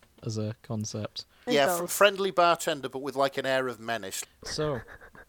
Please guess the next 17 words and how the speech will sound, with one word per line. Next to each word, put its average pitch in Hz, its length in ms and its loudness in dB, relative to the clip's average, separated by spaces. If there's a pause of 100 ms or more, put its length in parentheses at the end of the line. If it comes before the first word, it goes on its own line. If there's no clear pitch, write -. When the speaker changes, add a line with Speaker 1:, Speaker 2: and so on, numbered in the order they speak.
(160)
Speaker 1:
Blackbe-, 151 360 -4 (540)
as 151 200 4
they're 165 120 4
discussing 143 480 -2
Blackbeard, 120 540 -2 (180)
uh, 117 260 -4
someone 127 340 -2
yells 117 340 -4
from 107 400 -8 (100)
down 110 160 -8
the 107 80 -10
hallway, 117 460 -4 (680)
"Steed, 170 420 2
your 131 80 -2
friends 160 440 2
are 123 60 0
here." 131 300 -2